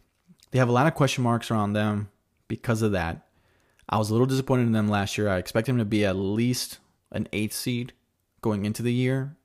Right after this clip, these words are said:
knowing they didn't have, uh, Klay. Um, I mean, before Klay got injured, I had them as a top four team. Once Klay got hurt, I still had them in the playoffs.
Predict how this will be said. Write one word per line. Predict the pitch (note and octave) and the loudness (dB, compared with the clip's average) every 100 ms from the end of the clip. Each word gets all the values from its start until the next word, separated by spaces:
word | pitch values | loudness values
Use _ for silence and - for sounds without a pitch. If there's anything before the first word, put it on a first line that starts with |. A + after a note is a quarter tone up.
| - - | -20 -6
knowing | A2 G#2 G#2+ | -2 2 2
they | G#2+ | 2
didn't | G#2+ G2+ | 2 0
have, | G#2+ - - - - | -2 -4 -10 -8 -2
uh, | F#2+ | 0
Klay. | F2 - F#2+ G#2 A#2+ - _ _ _ _ | -2 -2 -2 0 -4 -8 _ _ _ _
Um, | - F2+ F2+ F2 F2+ F2+ B2 _ _ - - | -4 0 2 0 -2 -6 -10 _ _ -20 -2
I | A2+ | 2
mean, | A#2 G#2+ - - _ C3+ B2 - | 2 0 -6 -18 _ -10 -10 -4
before | D3 C3+ F#3+ G3+ | 2 4 6 6
Klay | F#3+ D#3 | 6 6
got | C3 | 6
injured, | B2 B2 G#2+ | 6 4 4
I | G#2 | 4
had | A#2 A2 | 4 2
them | G2 | 2
as | G2+ | -2
a | |
top | - A2 - | 0 0 0
four | G#2 - | -4 -6
team. | - - - _ _ _ _ _ _ _ _ | -8 -12 -16 _ _ _ _ _ _ _ _
Once | - C3+ E3 | 0 2 2
Klay | D3+ C#3 | 2 4
got | B2+ | 4
hurt, | A2+ A2+ A2 | 4 4 2
I | G#2 | -2
still | - C3+ | -2 0
had | C3+ | 2
them | B2+ | 2
in | A#2+ | 0
the | |
playoffs. | G#2+ G#2+ G#2 G2+ G2 | 0 2 2 2 0